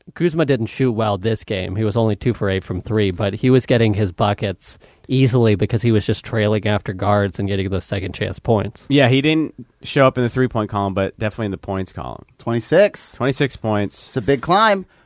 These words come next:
Speaker 3: We did send text messages right before on, is this a game, since we have A D out, we know some people are gonna have to get move around. Is this a game where maybe we get to see Costas come in and play some effective minutes,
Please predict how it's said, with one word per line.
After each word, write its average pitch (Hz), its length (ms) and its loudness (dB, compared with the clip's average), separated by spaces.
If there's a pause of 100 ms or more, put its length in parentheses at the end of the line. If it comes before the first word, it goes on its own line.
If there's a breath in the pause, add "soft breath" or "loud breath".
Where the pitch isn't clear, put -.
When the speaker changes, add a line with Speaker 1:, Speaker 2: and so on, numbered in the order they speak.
Speaker 3:
We 156 140 2
did 190 180 2
send 180 240 0
text 175 240 0
messages 147 360 -2
right 139 180 2
before 123 640 2
on, 110 480 0
is 123 280 -4
this 127 280 -2
a 127 60 -6
game, 120 480 -2
since 110 220 -6
we 120 80 -2
have 120 300 2
A 117 180 -2
D 123 260 -2
out, 117 240 2
we 113 80 -2
know 113 120 -2
some 110 120 -16
people 110 180 -4
are 107 40 -4
gonna 107 140 -2
have 101 140 -6
to 104 60 -10
get 101 120 -4
move 101 160 -2
around. 98 300 -6 (340 soft breath)
Is 110 120 2
this 113 160 2
a 113 60 0
game 110 240 4
where 104 140 4
maybe 101 240 2
we 98 120 0
get 98 160 -2
to 98 80 -4
see 98 480 -2 (300 soft breath)
Costas 156 440 -2
come 170 220 0
in 165 360 2 (280)
and 120 320 -2
play 135 160 -2
some 117 320 -6
effective 131 520 -6
minutes, 156 300 -4